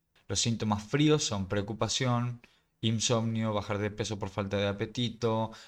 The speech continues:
eh, las manos y los pies fríos. Y los calientes, o sea, la, la fase de reparación,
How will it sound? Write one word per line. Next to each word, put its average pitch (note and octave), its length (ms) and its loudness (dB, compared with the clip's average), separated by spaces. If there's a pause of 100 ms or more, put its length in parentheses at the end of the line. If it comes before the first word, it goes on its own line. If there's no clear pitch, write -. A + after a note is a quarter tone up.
eh, F#2+ 420 -2
las G2 220 -2
manos A2 340 0
y G#2 40 0
los G2 160 -2
pies G#2 260 -6
fríos. A#2 800 0 (540)
Y G#2+ 140 2
los G#2+ 220 2
calientes, C#3+ 800 0
o F#2+ 60 -8
sea, F#2 280 -2
la, F2+ 400 -6
la F#2+ 100 -8
fase G2+ 320 -4
de G2 60 -2
reparación, B2+ 720 0